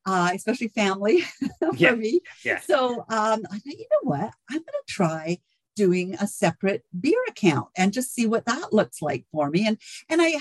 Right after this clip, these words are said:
Speaker 1: hemmed and hawed about it for probably a good, oh, I bet a good month before I decided to actually do it. Uh, and just because, you know, is it something I really do wanna do? Um, I was never big on social media as it was. And, um,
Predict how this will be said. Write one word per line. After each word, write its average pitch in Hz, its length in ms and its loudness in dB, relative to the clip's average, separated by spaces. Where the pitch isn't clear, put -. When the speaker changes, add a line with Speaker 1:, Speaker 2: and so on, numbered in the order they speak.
Speaker 1:
hemmed 339 220 0
and 349 120 0
hawed 226 280 0
about 214 260 2
it 185 140 -4
for 196 80 -2
probably 240 500 2
a 175 60 2
good, 180 420 -2
oh, 196 120 0
I 220 100 2
bet 302 160 2
a 302 80 0
good 190 240 0
month 151 400 0
before 165 320 0
I 165 120 0
decided 160 460 -4
to - 140 -6
actually 160 460 0
do 151 260 -2
it. 277 220 0
Uh, 170 360 2
and 247 120 -2
just - 200 -8
because, 214 480 0
you 214 80 2
know, 202 260 -2
is 190 80 0
it - 80 0
something 165 280 4
I 147 60 -6
really 143 300 -2
do 226 280 2
wanna 254 200 -2
do? 247 340 0
Um, 185 240 2
I 175 100 0
was 175 240 0
never 190 240 0
big 175 300 0
on 190 180 2
social 196 360 -2
media 175 340 0
as 165 160 0
it 165 160 -8
was. 196 400 2
And, 190 360 0
um, 175 560 2